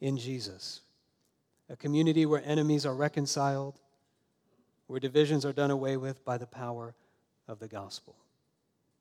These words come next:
It's through prayer that our hearts are aligned with God's heart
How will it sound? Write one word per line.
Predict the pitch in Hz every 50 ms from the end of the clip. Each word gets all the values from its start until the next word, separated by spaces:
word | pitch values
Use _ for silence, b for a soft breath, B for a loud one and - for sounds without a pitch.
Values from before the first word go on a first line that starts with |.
| _ _ _ _ _ _ _ _ _ _ _ _ _ _ _ _ _ _
It's | - 123 -
through | - 156 160 156
prayer | - - 135 120 120 135 147 - _ _ _ _ _ _ _ _ _ _ _ _ _ _ _ _
that | - 127 131 127
our | 135 147 139
hearts | 117 - - 180 156 151 147 - - - - - - - _ _ _ _ _ _ _ _ _ _ _
are | - 147 147
aligned | 147 147 143 143 143 147 143 147 147 147 151 147 b b b b b -
with | 143 139 131 -
God's | 143 143 151 160 160 156 156 - - - - _ _ _ _
heart | 123 110 98 -